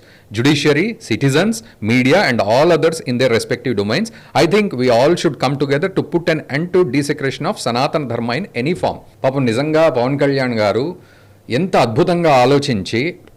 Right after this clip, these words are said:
ఒక కంప్లీట్నెస్ ఉంది ఈ మెసేజ్లో. కేవలం తిరుపతి లడ్డు విషయమే కాదు, దేశవ్యాప్తంగా మాట్లాడారు ఆయన. సనాతన ధర్మం గురించి మాట్లాడారు.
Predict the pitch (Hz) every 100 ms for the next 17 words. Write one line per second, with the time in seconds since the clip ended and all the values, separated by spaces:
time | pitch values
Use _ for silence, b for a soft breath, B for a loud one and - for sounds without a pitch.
0 | _ _ _ _ _ - 147 160 - 180
1 | 208 233 214 - 160 139 113 107 104 139
2 | 120 92 87 117 220 B B B B -
3 | 139 170 202 165 151 160 190 190 160 143
4 | 175 170 - 156 147 117 117 120 87 98
5 | 143 185 156 127 131 165 190 175 175 165
6 | 143 135 131 104 90 85 82 101 165 143
7 | 120 147 160 156 92 101 127 165 165 151
8 | 139 117 101 95 104 92 87 101 165